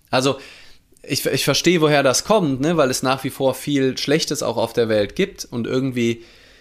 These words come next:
die Systeme, die wir uns gebastelt haben, offensichtlich nicht hilfreich sind dafür. Aber ich glaube, das liegt vor allem daran, dass halt so viele Menschen in Verwirrung, in Anstrengung, in, ähm,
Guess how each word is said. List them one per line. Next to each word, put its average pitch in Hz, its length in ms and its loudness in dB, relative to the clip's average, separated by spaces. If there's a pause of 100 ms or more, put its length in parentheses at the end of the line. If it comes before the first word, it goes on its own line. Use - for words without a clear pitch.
(340)
die 120 120 2
Systeme, 165 480 2
die 123 120 4
wir 110 120 4
uns 101 160 -4
gebastelt 104 480 -4
haben, 101 200 -2
offensichtlich 127 640 -4
nicht 131 160 -2
hilfreich 160 460 2
sind 90 220 -4
dafür. 101 280 -4
Aber 98 120 -2
ich - 80 -2
glaube, 123 200 2
das 120 160 -2
liegt 135 160 -6
vor 92 180 0
allem 117 200 2
daran, 131 380 2 (520)
dass 120 180 2
halt 120 160 2
so 135 100 4
viele 123 240 0
Menschen 120 380 0
in 113 140 -2
Verwirrung, 127 580 2
in 110 120 0
Anstrengung, 110 840 -2
in, 107 420 -6
ähm, 101 380 -4